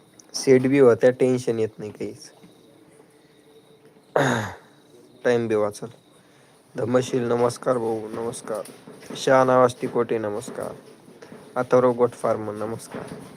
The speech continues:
खाट्या दुधाच्या शेळ्या घेतल्या ना, त्यांना गाभ आडायचं टेन्शन नाही, सेट व्हायचं टेन्शन नाही, दूध फेल जायचं टेन्शन नाही, मस्ट डिस व्हायचं टेन्शन नाही. सगळ्याच आजारावर मात होती, त्याच्यामुळं खाट्या शेळ्या घ्यायच्या दुधाच्या. नाद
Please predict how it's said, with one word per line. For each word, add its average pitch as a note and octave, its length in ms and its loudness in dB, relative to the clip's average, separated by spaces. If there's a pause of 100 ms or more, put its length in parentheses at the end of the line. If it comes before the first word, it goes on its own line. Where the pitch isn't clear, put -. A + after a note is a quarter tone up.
(580)
खाट्या B2+ 340 2
दुधाच्या D3 400 2
शेळ्या B2+ 220 6
घेतल्या C3 320 4
ना, C3+ 140 4
त्यांना C3 260 2
गाभ B2+ 300 8
आडायचं A#2+ 320 6
टेन्शन B2+ 360 2
नाही, B2 200 0
सेट A#2+ 260 -2
व्हायचं A2 280 2
टेन्शन B2+ 400 -2
नाही, C3 180 0
दूध B2+ 200 0 (100)
फेल A2+ 220 2
जायचं A#2 320 4
टेन्शन B2 320 -2
नाही, B2 200 0
मस्ट B2 360 0
डिस A#2+ 300 2
व्हायचं A2 280 0
टेन्शन B2 420 -4
नाही. A#2+ 220 -10 (1500)
सगळ्याच E3+ 400 2
आजारावर D3+ 520 6
मात C#3+ 300 4
होती, B2+ 320 -8 (260)
त्याच्यामुळं C3 440 -6
खाट्या A#2+ 380 0
शेळ्या A2+ 280 -4
घ्यायच्या G#2+ 320 -8
दुधाच्या. G#2+ 460 -6 (2000)
नाद B2 420 0